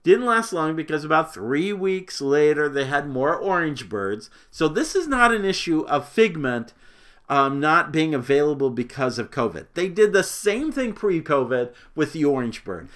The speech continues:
They keep doing this game where they limit the quantities and they create long lines and social media hype around the product they're selling. Now, why are they doing that?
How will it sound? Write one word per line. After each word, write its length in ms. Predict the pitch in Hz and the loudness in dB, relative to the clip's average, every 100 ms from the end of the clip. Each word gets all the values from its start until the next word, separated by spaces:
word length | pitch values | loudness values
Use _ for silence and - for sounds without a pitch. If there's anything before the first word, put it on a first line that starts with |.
| - - | -20 -6
They 200 | 160 190 | -2 -2
keep 440 | 190 262 277 - - - | 0 0 0 -4 -16 -18
doing 380 | 123 190 220 220 | -4 -2 0 0
this 220 | 185 170 | 0 -2
game 800 | 131 110 147 147 113 101 101 143 - _ _ | -4 0 2 4 0 -4 -6 -10 -14 _ _
where 480 | - 143 175 175 185 | -8 -2 2 4 4
they 540 | 147 156 165 165 165 - _ _ _ - | 2 0 2 0 -2 -6 _ _ _ -8
limit 720 | 147 160 202 311 196 135 131 | -4 -2 0 0 2 -2 -4
the 80 | 151 | -10
quantities 1000 | - - 196 202 147 - 92 80 95 - _ _ - | -6 0 2 2 -2 -6 -12 -10 -12 -16 _ _ -4
and 160 | 170 | 0
they 100 | 196 | 2
create 420 | 190 196 175 175 | 0 0 0 0
long 640 | 139 151 190 220 254 294 240 | -4 -4 0 2 2 0 0
lines 580 | 190 151 131 135 143 - | 2 2 0 -4 -6 -8
and 260 | 151 147 | -6 -6
social 560 | - 226 247 294 320 277 | -2 0 2 0 -2 -2
media 420 | 240 220 202 190 | -2 -2 0 0
hype 500 | - 175 143 147 - 160 | 0 2 2 2 -4 -4
around 520 | 143 151 151 165 185 | -2 0 0 0 -2
the 80 | 190 | -4
product 480 | - 139 127 127 | 0 0 0 -2
they're 120 | 139 123 | -8 -6
selling. 460 | - 127 87 - - - - _ - | -2 -4 -4 -14 -20 -20 -20 _ -4
Now, 200 | 180 190 | -2 0
why 320 | 185 240 285 | 0 0 0
are 140 | 294 | 0
they 160 | 233 220 | -2 -2
doing 260 | 156 110 | -2 -4
that? 180 | 76 - | -8 -16